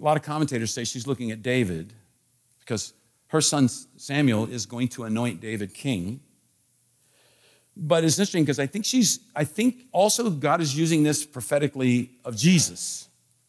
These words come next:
And, and I'm not just, I'm me thinking that.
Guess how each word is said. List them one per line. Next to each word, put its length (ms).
And, 140
and 180
I'm 220
not 160
just, 240
I'm 180
me 140
thinking 320
that. 240